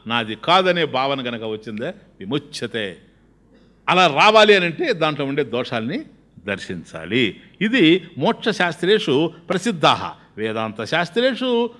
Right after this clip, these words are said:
ప్రసిద్ధాః ఇతి. కాబట్టి కామక్రోధ లోభాలు ఇవైతే ఉన్నాయో వాటిలో ప్రధానంగా ఉండేటువంటిది కామం. దీన్ని గనక మొదట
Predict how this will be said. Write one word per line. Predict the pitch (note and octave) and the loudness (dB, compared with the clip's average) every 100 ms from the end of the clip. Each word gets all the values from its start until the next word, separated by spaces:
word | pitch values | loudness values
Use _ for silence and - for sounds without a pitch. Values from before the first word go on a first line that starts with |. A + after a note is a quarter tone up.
| _ _ _ _ _ _ _ _ | _ _ _ _ _ _ _ _
ప్రసిద్ధాః | A#2 A2 D3 C3 F#2+ A#2+ G#2+ G#2 G#2 G2+ - A#2+ | -6 -6 -6 -8 -2 -2 0 0 -2 -2 -6 -10
ఇతి. | - G2 - _ _ _ _ _ _ | -8 -12 -14 _ _ _ _ _ _
కాబట్టి | - C3+ C3 C#3 C3 | -6 -4 -4 -4 -6
కామక్రోధ | B2 B2 C#3 - C3 C3 C3+ | -6 -8 -8 -10 -8 -4 -2
లోభాలు | B2+ C3 C3+ A#2+ | -2 0 -2 -2
ఇవైతే | A#2 B2 B2+ | -4 -4 -4
ఉన్నాయో | A2 A#2+ D3 | -6 -4 -4
వాటిలో | D#3 B2+ A#2+ | -4 -6 -8
ప్రధానంగా | - F#2+ G#2+ C3+ F3 F3 | -10 -10 -6 -4 -4 -6
ఉండేటువంటిది | E3 D3+ D3+ F3 | -6 -6 -8 -10
కామం. | - D3+ D#3 G2 - _ _ _ _ _ _ _ - | -2 -2 0 -6 -14 _ _ _ _ _ _ _ -20
దీన్ని | F#2+ E3 F#3+ E3+ | -6 -2 0 0
గనక | C3+ G3+ A3 C#3+ - - _ _ _ _ _ _ _ _ _ A2+ | 0 0 0 -4 -4 -18 _ _ _ _ _ _ _ _ _ -10
మొదట | C3+ D3+ C#3 | -6 -4 -4